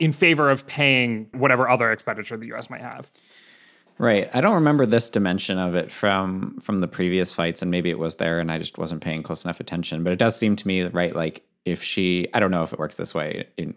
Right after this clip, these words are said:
Speaker 2: total transparency, but, like, if she says, you know, "Oh, like, the date is June fourteenth," and then it turn, and then she, you know, everybody is scrambling to June fourteenth, and then turns out that she actually, like, overestimated by, like, three days. Like, you know, I do this sometimes, and I'm like,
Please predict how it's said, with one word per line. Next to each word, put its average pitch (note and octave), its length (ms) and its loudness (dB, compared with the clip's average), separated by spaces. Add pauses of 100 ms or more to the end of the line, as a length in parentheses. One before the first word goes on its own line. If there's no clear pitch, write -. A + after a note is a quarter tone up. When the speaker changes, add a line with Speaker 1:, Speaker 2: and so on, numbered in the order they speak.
(120)
Speaker 2:
total D#2 260 -4
transparency, F2 580 -4
but, D#2 160 -4
like, D#2+ 200 -4
if - 80 -8
she F2 160 -4
says, E2+ 500 0
you E2+ 80 -6
know, D#2+ 160 -4
"Oh, F#2 160 2
like, D#2 200 -4
the - 60 -6
date E2+ 260 -2
is E2 180 -4
June E2+ 240 -4
fourteenth," E2+ 680 -4 (320)
and F2+ 180 0
then E2 380 0
it F2 160 -8
turn, F2+ 220 -4
and F2 180 -4
then D#2+ 200 -4
she, E2 280 -6 (160)
you E2+ 160 -2
know, D2+ 160 -6
everybody E2+ 380 0
is E2+ 100 -4
scrambling F2 520 -2
to E2 80 -6
June F2 180 -4
fourteenth, F#2 480 -2
and G2 80 -4
then F#2 100 0
turns F#2 220 -2
out F2 140 0
that E2+ 100 -4
she F2+ 180 0
actually, E2+ 360 0
like, E2 180 0 (240)
overestimated G2+ 720 2
by, F2 160 0
like, E2+ 180 0
three F#2 240 -4
days. F2+ 560 0
Like, E2+ 240 -2
you F2+ 40 -2
know, F#2 100 2
I A2+ 120 4
do C3 140 2
this F#2+ 160 2
sometimes, G2 380 -2
and G#2+ 100 0
I'm A2 120 2
like, A2 200 2